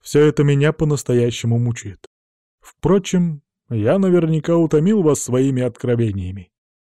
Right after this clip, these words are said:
«Нет, совершенно нет», поспешно произнесла Амелия. У нее в душе снова разлилось тепло. «Раньше я изводил этим Руфуса,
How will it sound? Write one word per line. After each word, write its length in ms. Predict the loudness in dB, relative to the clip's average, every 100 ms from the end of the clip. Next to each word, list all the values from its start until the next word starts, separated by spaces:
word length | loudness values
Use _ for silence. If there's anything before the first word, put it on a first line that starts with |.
| _
«Нет, 500 | -2 2 4 2 0
совершенно 520 | -2 -2 -2 -2 2
нет», 320 | 2 2 -2 -8 _ _ _ _ -10
поспешно 560 | -10 -6 -4 -4 -4
произнесла 600 | -4 -2 -2 -4 -4 -8
Амелия. 640 | -6 -6 -6 -6 -10 -18 -20 _ _ _ _ _ _ -6
У 60 |
нее 240 | -2 0 -2
в 60 |
душе 280 | -2 -4 -4
снова 540 | -6 -4 -2 -2 -2 -2
разлилось 560 | -2 -2 -2 -4 -8
тепло. 480 | -14 -16 -14 -14 -16 _ _ _ _ _ _ _ _ _ _ _ _ _
«Раньше 640 | -8 -2 0 0 0 0
я 200 | 2 4
изводил 420 | 4 2 2 4 2
этим 240 | 0 0
Руфуса, 480 | 0 -2 -6 -14